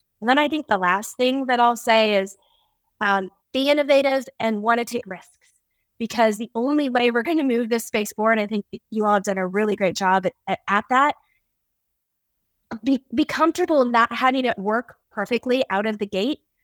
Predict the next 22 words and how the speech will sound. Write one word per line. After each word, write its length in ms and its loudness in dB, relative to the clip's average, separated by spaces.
but 200 -2
try 260 2
to 120 2
move 800 0
and 180 -2
then, 160 -4
and 200 0
then 160 0
continue 480 -2
to 80 -2
reflect 600 -4
on 180 0
that 300 0
and 140 -2
innovate, 640 0
because 400 2
this 200 2
is 120 -2
such 240 0
a 80 4
new 360 0
world. 560 0